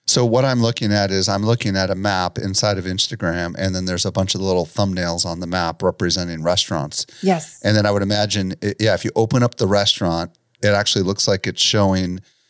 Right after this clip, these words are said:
Speaker 1: what time the restaurant is open.
Speaker 2: It'll give some contact information, the
Speaker 1: Yeah.
Speaker 2: location. So yeah, it just makes it a lot easier for people that have a location dependent business to get discovered by new people, which is really handy 'cause a lot of times when people are traveling, that's what they're looking for.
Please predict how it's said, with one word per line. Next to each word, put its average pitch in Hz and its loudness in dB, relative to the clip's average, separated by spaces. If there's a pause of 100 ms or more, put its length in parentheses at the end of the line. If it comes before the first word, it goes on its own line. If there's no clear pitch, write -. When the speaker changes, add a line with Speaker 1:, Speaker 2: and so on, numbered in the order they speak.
(180)
Speaker 1:
what 107 2
time 110 2
the 104 4
restaurant 101 4
is 92 2
open. 92 0
Speaker 2:
It'll 214 4
give 208 2
some 196 0
contact 214 0
information, 196 -2
the 180 2
Speaker 1:
Yeah. 107 4
Speaker 2:
location. 196 -2
So 196 2
yeah, 190 0
it 196 0
just 233 -4
makes 269 -2
it 233 2
a 208 4
lot 214 2
easier 196 0
for 190 -12
people 175 -4
that 160 2
have 170 2
a 170 0
location 170 -4
dependent 165 -4
business 208 -2
to - -6
get 165 -4
discovered 170 -2
by 165 0
new 165 -6
people, 277 2
which 262 2 (300)
is 233 2
really 294 2
handy 277 0
'cause 220 0
a 208 4
lot 196 4
of 226 0
times 202 0
when 190 -6
people 208 -2
are 180 4
traveling, 170 -2
that's 170 0
what 233 -6
they're 165 2
looking 160 -6
for. - -6